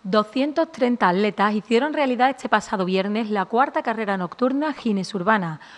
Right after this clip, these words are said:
una cita deportiva que volvió a poner de manifiesto la sólida afición con la que cuenta el atletismo en la localidad y en la provincia.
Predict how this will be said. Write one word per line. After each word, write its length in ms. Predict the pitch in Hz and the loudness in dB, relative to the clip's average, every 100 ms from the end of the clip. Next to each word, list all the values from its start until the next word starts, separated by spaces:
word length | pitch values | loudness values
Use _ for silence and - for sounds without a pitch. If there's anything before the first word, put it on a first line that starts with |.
| - - | -12 -4
una 200 | 302 339 | 0 0
cita 300 | 262 240 240 | 0 2 2
deportiva 480 | 208 165 196 196 | 0 -4 -2 0
que 140 | 214 185 | 0 -2
volvió 340 | 175 180 226 | -4 0 2
a 80 | 208 | 2
poner 300 | 202 208 196 | 0 -2 -2
de 80 | 175 | -2
manifiesto 720 | 254 269 - 202 - 214 196 - - - | -2 -2 -2 -4 -4 -8 -8 -12 -20 -2
la 180 | 214 | 0
sólida 360 | 208 - 339 320 | 0 -2 0 0
afición 500 | 269 233 - 214 240 | 0 -4 0 0 0
con 140 | 226 | 0
la 100 | 202 | 0
que 100 | 180 | 0
cuenta 300 | 180 208 196 | -2 -2 -2
el 100 | 185 | -2
atletismo 680 | 170 170 180 254 254 247 277 - | -2 -2 -2 -2 0 0 -2 -2
en 180 | 175 170 | -4 -4
la 80 | |
localidad 560 | 190 180 285 269 208 202 - | -4 -2 -2 0 -2 -2 -4
y 120 | 220 | -4
en 100 | 190 | -2
la 80 | 175 | -2
provincia. 680 | 170 180 202 180 180 147 | -2 -2 -2 -4 -10 -10